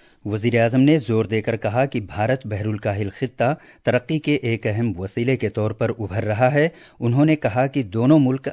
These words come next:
आसियान के साथ मिलकर पूरे खित्ते में तरक्की और अमन व इस्तेहकाम के तईं अहदबंद हैं। जनाब मोदी ने कहा कि दोनों मुल्कों ने जल्द से जल्द सामान से मुतालिक समझौते में आसियान भारत तिजारत का मुकम्मल जायजा लेने से इत्तेफाक किया है।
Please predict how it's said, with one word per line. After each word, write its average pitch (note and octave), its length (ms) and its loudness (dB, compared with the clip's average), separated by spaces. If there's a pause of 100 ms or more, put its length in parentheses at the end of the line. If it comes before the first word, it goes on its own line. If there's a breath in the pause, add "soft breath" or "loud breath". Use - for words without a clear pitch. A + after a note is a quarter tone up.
आसियान A2+ 460 -2
के A2 180 -4
साथ G#2 340 -4
मिलकर A#2+ 440 0 (340 loud breath)
पूरे C#3+ 260 2
खित्ते - 400 -2
में B2 200 0 (120)
तरक्की A2 440 -2
और A2 240 -2
अमन G#2+ 180 -2
व G#2+ 60 0
इस्तेहकाम A#2 560 -2
के G#2+ 160 -4
तईं A2 260 -4
अहदबंद F#2+ 520 -6
हैं। F#2+ 180 -8 (380 soft breath)
जनाब A2 320 -2
मोदी A#2 240 0
ने C3+ 140 2
कहा A2+ 240 -2
कि B2 160 -4
दोनों G#2+ 260 -2
मुल्कों A2 360 0
ने C#3+ 180 2 (340 loud breath)
जल्द C#3 280 2
से B2 220 -4
जल्द B2 280 0
सामान A2+ 440 -2
से C3 180 -4
मुतालिक G#2+ 420 -4
समझौते G2 560 -6
में D3+ 200 2 (340 loud breath)
आसियान C#3 540 0
भारत G#2+ 420 -2
तिजारत A2+ 420 2
का A2 200 0
मुकम्मल B2 540 2 (100)
जायजा A2 360 0
लेने A2 300 -2
से A2+ 240 -4 (240 soft breath)
इत्तेफाक A2 540 -2
किया B2+ 200 2
है। D#2+ 220 -12